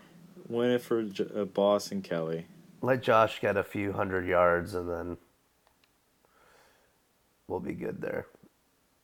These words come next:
Speaker 2: But, yeah, it's not, not a whole lot. And then, you know, we, we mentioned this briefly, but we have basketball team going to Maui, and so those should be fun games. Hopefully we rebound against B Y U, and then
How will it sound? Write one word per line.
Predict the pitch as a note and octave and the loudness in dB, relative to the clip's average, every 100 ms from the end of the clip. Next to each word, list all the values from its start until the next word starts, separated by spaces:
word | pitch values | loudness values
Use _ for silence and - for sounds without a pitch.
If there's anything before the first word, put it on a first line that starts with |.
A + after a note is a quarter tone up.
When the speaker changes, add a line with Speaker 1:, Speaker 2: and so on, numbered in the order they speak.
| _ _ _ _ _ _ _ - | _ _ _ _ _ _ _ -12
Speaker 2:
But, | - - _ _ _ - | -10 -10 _ _ _ -8
yeah, | - G2 - | -6 -6 -8
it's | - | -14
not, | - G#2+ G#2+ - | -2 2 2 0
not | G2 G#2+ G2+ | 0 2 2
a | |
whole | G#2+ G#2 | 2 4
lot. | G2 F#2 D#2 | 6 6 4
And | G2 | 2
then, | G2 G2 | 2 0
you | A2+ | 0
know, | G2+ | 2
we, | F2+ F#2 G2+ - - | 4 2 0 -4 -6
we | G#2 | -2
mentioned | F#2+ F2+ F2 G2 | 0 0 -2 -6
this | E2 - - - | -6 -8 -12 -4
briefly, | F#2 - F#2 | -4 -2 -4
but | E2 D#2 | -2 -4
we | E2 | 0
have | F#2 E2 - - - - - - _ _ - | 0 0 -6 -16 -14 -16 -20 -20 _ _ 6
basketball | B2 B2 - A#2+ A2+ | 6 6 6 6 4
team | - B2+ A#2 | -2 -4 2
going | A2+ | 2
to | A2 | 2
Maui, | A2 B2 A2 F#2+ G2 - - | 2 4 4 2 -2 -8 -10
and | G2 | -8
so | F#2+ G2+ | -4 -2
those | F#2 A2+ | 4 4
should | B2+ C3 | 2 -2
be | B2 | -4
fun | - G#2 G2+ | -2 -2 -2
games. | F#2 F#2 F#2+ | -2 -2 -4
Hopefully | - - A#2 | -8 -6 2
we | A2 G#2 | 4 4
rebound | F#2 F2+ F2 F#2 | 0 0 0 0
against | F2+ F#2 G2 - | -2 -4 -8 -4
B | |
Y | G2+ G2+ | 0 2
U, | G2 F2 F2 | 2 -2 -2
and | E2 | -2
then | E2+ F2 | -2 -4